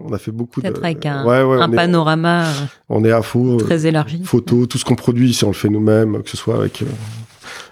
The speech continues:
Speaker 1: avec nos appareils ou des drones. Mais, euh, toute la prod est, est faite par nous, euh, enfin, en très grande partie en tout cas. Et, mais on a toujours essayé d'avoir ce style de photo. Mais
Speaker 2: Ouais.
Speaker 1: on a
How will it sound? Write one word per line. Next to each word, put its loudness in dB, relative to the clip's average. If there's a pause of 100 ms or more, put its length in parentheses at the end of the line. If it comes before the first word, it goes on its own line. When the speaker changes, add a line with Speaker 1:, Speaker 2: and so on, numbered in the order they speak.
Speaker 1:
avec -2
nos 4
appareils 2
ou -2
des -2
drones. 0 (560)
Mais, 0
euh, 0
toute -4
la 2
prod 0
est, 2
est -2
faite -4
par 0
nous, 4
euh, 0 (360)
enfin, -8
en -6
très -2
grande 0
partie -2
en 2
tout -12
cas. 0 (920)
Et, 2 (100)
mais 2
on 4
a 4
toujours 2
essayé 2
d'avoir 2
ce -8
style -6
de -4
photo. -8
Mais -4
Speaker 2:
Ouais. 2 (120)
Speaker 1:
on -2
a 2